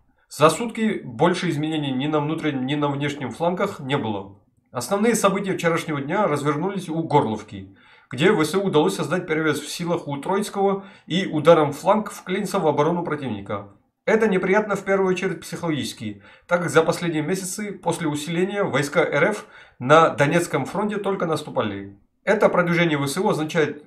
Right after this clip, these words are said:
что им удалось не только удержать оборону, но и ослабить противника в наступлении и теперь проводить активные действия, что является тревожным сигналом для войск Р Ф,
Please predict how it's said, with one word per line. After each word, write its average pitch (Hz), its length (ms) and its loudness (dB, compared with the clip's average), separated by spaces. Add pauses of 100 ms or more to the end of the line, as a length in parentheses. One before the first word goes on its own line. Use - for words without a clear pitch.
(100)
что 156 220 -4
им 151 140 -2
удалось 139 300 -2
не 135 80 -6
только 208 200 -6
удержать 185 400 0
оборону, 175 560 -2 (260)
но 160 200 4
и 185 180 2
ослабить 151 460 2
противника 196 420 -4
в 156 60 -4
наступлении 113 680 -4
и 180 160 -6
теперь 202 300 0
проводить 156 400 -2
активные 170 400 -2
действия, 110 600 -6 (200)
что - 160 -4
является 196 400 2
тревожным 160 460 2
сигналом 190 540 4
для 147 180 6
войск 165 360 -2
Р 135 160 2
Ф, - 260 -4